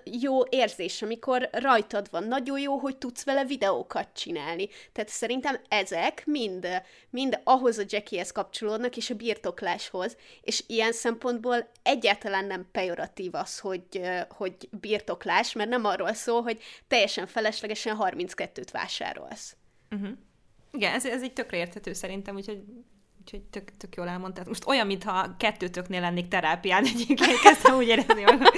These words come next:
Speaker 2: Úgyhogy mi lenne a Viki, te most magadról beszélnél egy kicsit a témában?
Speaker 1: Ö, nekem, ö, nekem a birtoklás a legutolsó, és, ö, sokkal-sokkal kevésbé fontos, mint kellene lennie.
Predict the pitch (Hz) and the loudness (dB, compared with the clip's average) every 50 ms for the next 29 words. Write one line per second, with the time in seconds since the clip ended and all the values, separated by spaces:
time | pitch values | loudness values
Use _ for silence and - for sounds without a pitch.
0 | - - 494 - - 302 - 285 269 320 - - 254 233 226 208 233 277 269 - | 10 8 8 8 8 4 4 6 10 10 10 10 10 6 4 6 6 4 4 4
1 | 254 - - 196 196 214 - - 302 294 208 208 180 175 185 185 180 220 269 - | -2 0 2 2 2 2 2 4 4 6 6 4 2 2 -2 0 0 0 0 0
2 | - - - - 240 - 240 233 220 - - - - 233 - 208 190 - 185 180 | 0 0 0 0 2 2 2 2 2 0 -4 -4 -6 -6 -6 -6 -8 -8 -10 -8
3 | - 180 180 175 165 165 170 170 175 175 180 175 - - 302 330 - 160 - - | -8 -6 -6 -6 -6 -6 -6 -8 -8 -10 -10 -12 -12 -14 -10 -6 -6 -6 0 4
4 | - 233 277 294 285 285 285 294 294 - - 247 254 262 262 262 269 - 294 269 | 4 6 8 6 6 4 4 0 -2 -4 -6 -2 2 2 2 2 2 -4 -4 -2
5 | 262 262 262 262 254 254 - - 247 240 277 262 247 220 277 277 - 254 233 254 | -2 -2 0 0 0 0 0 -2 -4 -2 -2 -4 -2 -2 -4 -4 -4 -4 -2 -2
6 | 220 220 - - 226 208 196 214 208 - 220 214 220 220 - - 254 277 269 - | -2 -2 -2 -4 -4 -4 -4 -4 -4 -2 -2 -2 -2 -4 -6 -6 -8 -8 -8 -10
7 | - _ - - - - 285 _ _ - 208 202 208 220 - - - - 202 202 | -20 _ -20 -20 -20 -20 -20 _ _ 2 2 2 2 0 -4 -6 -4 -4 -2 -2
8 | 202 202 208 208 - - - - 269 254 - 220 208 - - - - 220 220 - | -2 0 -2 -2 -2 -4 -4 -4 -4 0 0 -2 -2 -2 -4 -2 -2 -2 -2 0
9 | 220 202 196 196 - - - - 208 196 190 196 202 208 - - 214 196 202 - | -2 0 0 -2 -2 -4 -4 -2 0 2 2 2 0 0 -2 -4 -4 -4 -4 -4
10 | 214 214 - - 202 202 - - 214 202 190 185 185 196 196 190 185 180 180 185 | -8 -8 -4 -6 -6 -6 -4 -4 -2 -2 -2 -2 -4 -4 -6 -6 -4 -4 -6 -6
11 | 180 - - | -4 -4 -4